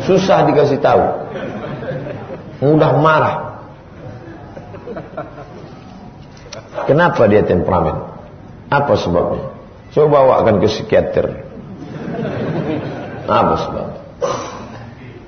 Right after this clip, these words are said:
Nusyuz, durhaka. Perempuan yang durhaka.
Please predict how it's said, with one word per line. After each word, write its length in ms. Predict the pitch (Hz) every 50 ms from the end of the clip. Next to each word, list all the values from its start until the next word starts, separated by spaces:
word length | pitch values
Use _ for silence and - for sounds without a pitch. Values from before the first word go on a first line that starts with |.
| - - 113
Nusyuz, 640 | 143 160 147 - 175 170 139 107 - - - - - - - -
durhaka. 560 | 95 - 113 123 131 135 - - - - - - - - - - - - -
Perempuan 640 | - 123 135 131 135 135 135 143 156 156 160 156 143
yang 160 | 139 135 135
durhaka. 960 | 131 127 120 113 110 127 123 120 - - 90 - - - - - - -